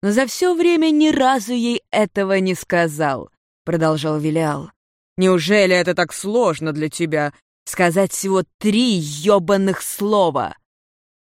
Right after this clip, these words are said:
«Значит, ты и соврал?» тихо спросил Йен. «Я этого не говорил»,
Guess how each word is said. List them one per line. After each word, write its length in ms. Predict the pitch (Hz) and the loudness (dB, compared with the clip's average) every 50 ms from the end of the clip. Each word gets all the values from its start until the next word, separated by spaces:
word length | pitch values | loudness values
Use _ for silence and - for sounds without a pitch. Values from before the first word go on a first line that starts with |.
| _ _ _ _ - | _ _ _ _ -8
«Значит, 500 | 156 147 147 170 170 165 - 175 156 - | -6 -4 0 0 0 0 0 -4 -4 0
ты 160 | 180 175 170 | 2 2 2
и 60 | 170 | 2
соврал?» 600 | 156 - - 170 165 165 180 196 214 214 175 - _ _ _ _ _ _ _ _ _ - | 0 0 0 0 0 2 2 2 2 0 -2 -4 _ _ _ _ _ _ _ _ _ -6
тихо 180 | 175 156 - 160 | -6 -6 -6 -8
спросил 480 | - - 170 160 156 - - 170 160 | -10 -6 -6 -4 -4 -4 -4 -4 -4
Йен. 380 | 160 160 147 170 160 147 151 156 _ _ _ _ _ _ _ _ _ _ _ - | -4 -2 -2 -4 -4 -4 -6 -10 _ _ _ _ _ _ _ _ _ _ _ -2
«Я 320 | 180 170 170 170 165 165 | 2 4 4 4 4 2
этого 220 | 160 - 165 156 | 0 0 -2 -2
не 160 | 160 160 156 156 | 0 0 0 0
говорил», 720 | 156 160 156 151 156 151 147 143 143 143 147 165 220 | 0 0 2 2 2 0 0 0 -4 -4 -6 -6 -8